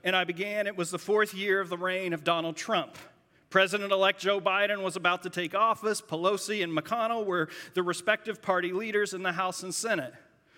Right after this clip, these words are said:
Number one, that would place my story in a specific point in history and time, but it would also begin to draw out some emotions of this very tumultuous period of time that we are all going through. And so you would think back immediately to that point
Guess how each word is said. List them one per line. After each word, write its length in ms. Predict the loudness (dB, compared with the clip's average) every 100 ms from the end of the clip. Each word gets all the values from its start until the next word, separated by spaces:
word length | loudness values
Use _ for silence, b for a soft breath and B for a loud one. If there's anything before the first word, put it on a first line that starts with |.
| B 0
Number 220 | 2 4
one, 240 | 2 4
that 160 | 2 4
would 160 | 2
place 400 | 2 4 4 2
my 180 | 2 2
story 460 | 2 2 4 4 4
in 80 | 0
a 60 |
specific 600 | -2 -4 -2 -2 -4 -6
point 360 | -2 0 0 -2 B -4
in 120 | 0
history 520 | 0 -2 -2 -4 -2
and 160 | -2 -2
time, 540 | -4 -2 -2 -2 -4 -10 B B B B
but 120 | 0
it 40 | 2
would 100 | 4
also 280 | 2 -2 -4
begin 320 | -2 -2 0
to 80 | -2
draw 320 | 2 4 4
out 240 | 4 2
some 320 | -2 -2 -2 -6
emotions 840 | -6 0 0 0 -4 -8 -8 -10
of 120 | -6
this 160 | -6 -2
very 340 | 2 2 2
tumultuous 760 | -2 -8 -4 -4 -4 -4 -4 -4
period 380 | -2 0 0
of 100 | -4
time 420 | -4 -2 0 -2 -4 B B
that 120 | 0 2
we 140 | 2
are 120 | 2
all 200 | 2 0
going 340 | 0 0 0 -2
through. 240 | -2 -2
And 100 | -2
so 200 | -2 -2
you 120 | -2
would 180 | -2 -2
think 340 | -2 -2 0
back 260 | 0 0 0
immediately 720 | -4 -2 -2 -2 -2 -2 -2 B B
to 100 | 2
that 240 | 2 2 -4
point 400 | -2 -2 -4